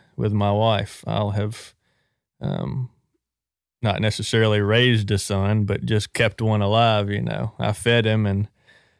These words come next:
um, and kept a roof over his house. And, you know, that's what the world tells us is enough. Like,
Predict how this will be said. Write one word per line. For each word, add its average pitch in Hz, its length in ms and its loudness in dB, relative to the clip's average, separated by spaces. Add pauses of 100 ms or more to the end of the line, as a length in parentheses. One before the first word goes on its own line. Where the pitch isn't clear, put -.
(160)
um, 52 380 -4
and 107 200 -4
kept 117 260 -2
a 110 60 0
roof 120 280 2
over 101 260 -2
his 101 140 -2
house. 104 400 -2
And, 110 320 -4
you 107 120 -4
know, 110 240 -6
that's 113 220 -4
what 107 140 -8
the 101 80 -4
world 101 300 -2
tells 107 260 0
us 104 140 -4
is 104 160 -2
enough. 107 540 -2
Like, - 260 -6